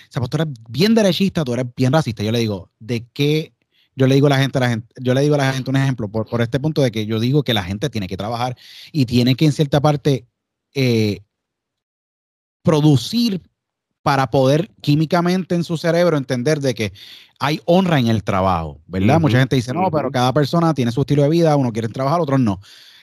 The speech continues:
Speaker 1: Eh, pues mira, yo no encuentro que, que es malo trabajar y no encuentro que es racista tampoco trabajar, so que creo que, eh, hay que sentirnos incómodos tocando esos temas y poder entender las posturas, porque tenemos más en común de lo que mucha más gente piensa. Tú sabes, tú dices, "No, mira, eh,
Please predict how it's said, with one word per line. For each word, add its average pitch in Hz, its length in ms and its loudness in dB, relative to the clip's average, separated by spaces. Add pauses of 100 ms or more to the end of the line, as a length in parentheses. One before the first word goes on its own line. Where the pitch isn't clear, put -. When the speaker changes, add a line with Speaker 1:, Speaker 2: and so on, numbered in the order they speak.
Speaker 1:
Eh, 101 580 -4
pues 110 140 -4
mira, 135 160 2
yo 226 80 2
no 208 60 2
encuentro 151 320 0
que, 147 220 0 (180)
que - 100 -2
es 113 40 0
malo 110 320 2
trabajar 117 520 2
y 123 160 -4
no 110 80 0
encuentro 107 300 -4
que 107 100 -2
es 98 40 -4
racista 110 360 -4
tampoco 104 360 0
trabajar, 101 320 0
so 123 160 -4
que 98 160 -4 (500)
creo 139 240 2
que, 151 280 0
eh, 127 220 -2
hay 123 120 0
que 147 140 -2
sentirnos 151 500 0
incómodos 147 520 0
tocando 117 320 0
esos 147 180 -2
temas 143 280 2
y 160 60 2
poder 143 240 2
entender 160 320 0
las 175 120 0
posturas, 196 440 0
porque 139 320 0 (460)
tenemos 175 320 2
más 220 220 2
en 202 80 -2
común 196 540 0
de 135 140 0
lo 131 100 2
que 120 140 -2
mucha 127 800 0
más 165 300 -2
gente 135 340 -4
piensa. 107 380 0
Tú 101 80 -6
sabes, 104 160 -2
tú 113 80 0
dices, 123 200 0
"No, 165 220 4
mira, 151 340 2
eh, 90 140 -6